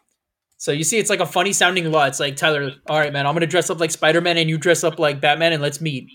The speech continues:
And then we'll both get arrested." But really, it's for the K K K.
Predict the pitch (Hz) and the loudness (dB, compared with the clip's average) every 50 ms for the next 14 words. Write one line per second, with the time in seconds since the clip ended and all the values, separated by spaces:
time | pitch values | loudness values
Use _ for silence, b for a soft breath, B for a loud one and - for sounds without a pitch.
0 | _ - 127 139 147 143 147 147 147 151 143 - 160 139 135 131 127 - - 117 | _ -8 -4 -4 -4 -2 -2 0 0 -2 0 2 0 2 2 0 -2 -2 -4 -10
1 | 107 104 110 _ _ _ _ _ _ - 127 117 127 143 175 170 156 143 143 139 | -10 -12 -12 _ _ _ _ _ _ -8 -8 -6 -2 0 0 0 0 -2 -4 -6
2 | - - 156 131 131 135 - 143 131 131 143 127 117 - 127 117 107 95 - | -6 -4 -4 -4 -4 0 0 0 0 2 0 -2 -2 0 -2 -2 -2 -4 -8